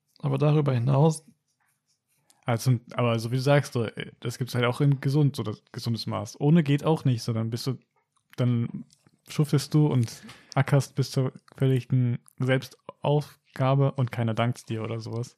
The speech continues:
Speaker 1: Ich finde, man muss es sein, um auch selber zufrieden zu sein. Und das zu tun,
Speaker 2: Ja.
Speaker 1: was man selber möchte. Wenn
Speaker 2: Ja.
Speaker 1: man nur auf andere hört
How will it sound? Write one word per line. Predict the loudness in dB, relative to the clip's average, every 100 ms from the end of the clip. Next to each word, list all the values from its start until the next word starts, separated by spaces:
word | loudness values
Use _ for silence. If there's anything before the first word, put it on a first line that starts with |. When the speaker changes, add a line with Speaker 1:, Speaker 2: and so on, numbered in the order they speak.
| -18
Speaker 1:
Ich | -4
finde, | 4 6
man | 8 8
muss | 4 4
es | -2
sein, | 2 4 6 4 0 _ _ _ _ _ -4
um | 0 0
auch | 0 -2
selber | 2 4 6 4 2
zufrieden | -4 -2 0 0
zu | -4
sein. | -6 -6 -6 -8 _ _
Und | -2
das | 0
zu | 0
tun, | 2
Speaker 2:
Ja. | 2
Speaker 1:
was | 4
man | 2
selber | 2 2
möchte. | 2 0 -4 -10 -12 _ 0
Wenn | 6
Speaker 2:
Ja. |
Speaker 1:
man | 8
nur | 8 6
auf | 4
andere | 0 0 2 2
hört | 4 2 -2